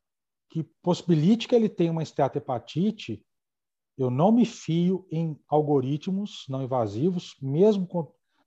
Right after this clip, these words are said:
transaminais normais, por isso que a gente já comentou, e eu parto pra elastografia.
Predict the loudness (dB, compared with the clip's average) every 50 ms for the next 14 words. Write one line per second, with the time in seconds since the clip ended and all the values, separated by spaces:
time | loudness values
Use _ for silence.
0 | _ -4 -2 0 0 0 0 0 -2 -2 -2 -2 -4 -4 -6 -8 -8 -10 -8 -6
1 | -4 -4 -4 -4 -6 _ _ _ _ _ 0 0 0 0 -4 -6 -4 -2 -2 -2
2 | -2 -2 -4 -6 -4 -4 -4 -4 -4 -2 -2 -2 -2 -2 -6 -12 -16 -18 _ _
3 | _ 2 4 4 4 4 4 4 4 4 4 0 -2 0 2 2 2 2 0 -2
4 | -4 -2 -2 0 0 -2 -4 -8 -12 -10 -10 -10